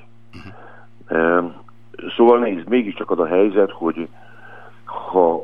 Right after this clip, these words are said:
Speaker 2: van esélye, tudom, valaki azt mondja, hogy nincs esélye, más azt, hogy van esélye,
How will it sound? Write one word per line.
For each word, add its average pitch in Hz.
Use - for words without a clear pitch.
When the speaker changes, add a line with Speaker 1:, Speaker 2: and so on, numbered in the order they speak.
Speaker 2:
van 113
esélye, 85
tudom, 90
valaki 90
azt 87
mondja, 76
hogy 95
nincs 110
esélye, 85
más 78
azt, 76
hogy -
van 90
esélye, 78